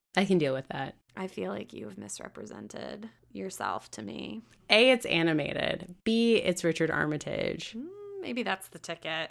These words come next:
Speaker 1: That's part of it, certainly.
Speaker 2: Maybe you'll endure all.
Speaker 1: For Dickie Arms.
Speaker 2: Next time I want you to go see a scary movie with me, I'll just wear a Dickie Arms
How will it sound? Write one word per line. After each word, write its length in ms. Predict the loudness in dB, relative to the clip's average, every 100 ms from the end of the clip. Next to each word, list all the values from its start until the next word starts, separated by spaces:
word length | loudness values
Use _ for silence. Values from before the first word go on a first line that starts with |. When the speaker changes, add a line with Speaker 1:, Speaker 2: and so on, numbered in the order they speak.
| -4
Speaker 1:
That's 240 | -2 -2
part 240 | 0 0 0
of 100 | -2
it, 140 | -6
certainly. 560 | -4 -6 -4 -6 -6 -10 -16 _
Speaker 2:
Maybe 340 | -4 0 2 2
you'll 220 | 2 0
endure 420 | -2 -2 0 2
all. 440 | 2 2 0 -4 0
Speaker 1:
For 420 | 0 2 0 0
Dickie 380 | -2 -2 0 0
Arms. 480 | 2 2 2 0
Speaker 2:
Next 260 | -4 -6 -4
time 180 | -4 -2
I 100 | -2
want 200 | -2 -4
you 100 | -8
to 60 | -6
go 160 | -6
see 220 | -6 -6
a 40 | -6
scary 340 | -6 -4 -4
movie 340 | -4 -8 -8 -10
with 140 | -10
me, 140 | -10
I'll 100 | -10
just 220 | -10 -12 -8
wear 180 | -8
a 60 | -8
Dickie 340 | -10 -10 -8
Arms 560 | -8 -8 -10 -10 -12 -14